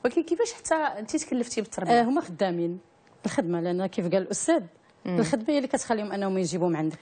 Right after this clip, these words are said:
Speaker 1: خدامين
Speaker 2: ما يمكنش
Speaker 1: أنت-،
Speaker 2: يديهم
Speaker 1: أنتوا
Speaker 2: لاكريش
Speaker 1: في نفس المدينة؟
Speaker 2: آه، حنا في المدينه،
Speaker 1: وقراب؟
Speaker 2: بس قراب لبعضياتنا،
Speaker 1: قراب
Speaker 2: نفس
Speaker 1: لبعضياتكم.
Speaker 2: الحي كاع
Speaker 1: اذا
Speaker 2: تقريبا.
Speaker 1: الصباح كتنوض بنتك،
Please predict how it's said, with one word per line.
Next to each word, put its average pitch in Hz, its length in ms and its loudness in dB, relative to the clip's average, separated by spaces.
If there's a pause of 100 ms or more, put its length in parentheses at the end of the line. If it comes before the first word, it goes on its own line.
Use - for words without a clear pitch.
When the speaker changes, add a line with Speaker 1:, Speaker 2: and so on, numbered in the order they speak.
(160)
Speaker 1:
خدامين 220 300 2
Speaker 2:
ما 208 60 4
يمكنش 214 320 2
Speaker 1:
أنت-، 226 80 0
Speaker 2:
يديهم 208 180 4
Speaker 1:
أنتوا 208 140 2
Speaker 2:
لاكريش 240 140 4 (100)
Speaker 1:
في - 60 -4
نفس - 80 -4
المدينة؟ 220 420 0 (240)
Speaker 2:
آه، 269 40 8
حنا 320 180 2
في - 120 -10
المدينه، 240 320 2
Speaker 1:
وقراب؟ 494 160 4
Speaker 2:
بس - 140 0
قراب 254 380 4
لبعضياتنا، 190 360 2
Speaker 1:
قراب 302 120 0
Speaker 2:
نفس 233 200 2
Speaker 1:
لبعضياتكم. 190 280 0
Speaker 2:
الحي 160 140 0
كاع 165 140 -4 (180)
Speaker 1:
اذا 240 100 6
Speaker 2:
تقريبا. 190 140 6
Speaker 1:
الصباح 175 280 2
كتنوض 269 380 -2
بنتك، 233 380 -4